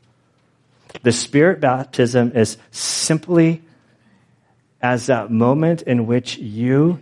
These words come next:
trusted in Christ as your Savior. In that moment when you believed,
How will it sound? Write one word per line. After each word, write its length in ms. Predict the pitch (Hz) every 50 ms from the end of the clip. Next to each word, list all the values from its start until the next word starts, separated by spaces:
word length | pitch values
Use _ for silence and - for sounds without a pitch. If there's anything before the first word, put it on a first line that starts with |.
| _ _
trusted 840 | - - - - - - 131 135 135 - - - 151 147 143 143 - -
in 160 | 117 110 107
Christ 540 | - - - - 127 120 123 123 123 - - _
as 160 | - 110 104 107
your 80 | 101
Savior. 560 | - - - - 95 90 - - 92 92 - _ _ _ _ _ _ _ _ _ _ _ _ _ _ _ _ _ _
In 260 | - 123 135 156 160
that 260 | 160 196 202 190 156
moment 320 | 151 135 135 135 135 131 -
when 160 | 127 113 113
you 240 | 113 117 127 135 139
believed, 800 | 135 131 135 127 123 123 123 127 123 113 101 95 87 - - -